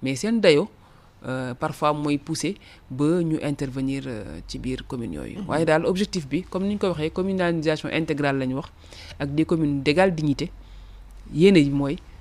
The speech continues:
Speaker 1: commune bu nekk mën a bénéficier ci programme
Speaker 2: Ci programme
Speaker 1: Promoville.
Speaker 2: Promoville.
Speaker 1: Voilà.
Speaker 2: Su ma waxee commune rek, sama xel day dem ci élu yi ne ci commune yi, muy maire yi. Est-ce que programme bi am na relation bu, bu,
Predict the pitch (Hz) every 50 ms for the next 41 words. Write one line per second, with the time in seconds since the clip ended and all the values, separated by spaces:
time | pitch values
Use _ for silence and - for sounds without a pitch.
0 | - - - - 165 165 165 156 147 156 165 160 156 156 - 147 139 135 135 127
1 | 139 135 131 131 - 139 131 - - 120 151 165 - - 131 - 139 135 127 113
2 | 117 120 120 - 165 - 170 175 131 123 143 123 120 123 117 139 - - 123 127
3 | 123 - 120 120 113 101 - - 143 135 131 131 135 139 127 - 143 127 120 117
4 | 120 143 175 - 147 127 117 113 113 110 107 110 107 107 113 113 - - - 135
5 | 123 120 120 117 110 110 110 - 123 113 - 117 110 117 127 131 120 110 110 107
6 | 107 104 107 107 110 120 123 127 117 92 - - - - - - - - - 120
7 | - - - 131 131 131 131 - - - - - - - 135 123 104 113 117 110
8 | 107 98 90 127 143 - - 107 117 120 117 107 113 107 107 107 104 - - 107
9 | 101 107 110 110 107 98 104 104 101 - 90 90 78 - - - 107 107 113